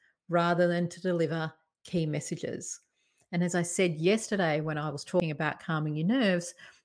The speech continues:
one of the key things is be of service. Instead of worrying about whether or not you're going to remember all of the things that you want to say, ask yourself, "How can I best be of service to my audience right now?" And when you do that, you step out of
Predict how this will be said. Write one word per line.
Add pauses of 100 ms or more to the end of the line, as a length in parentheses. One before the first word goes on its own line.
one
of
the
key
things
is (100)
be
of
service.
Instead
of
worrying
about
whether
or
not
you're
going
to
remember
all
of
the
things
that
you
want
to
say, (1040)
ask
yourself,
"How
can
I
best
be
of
service
to
my
audience
right
now?"
And
when
you
do
that, (680)
you
step
out
of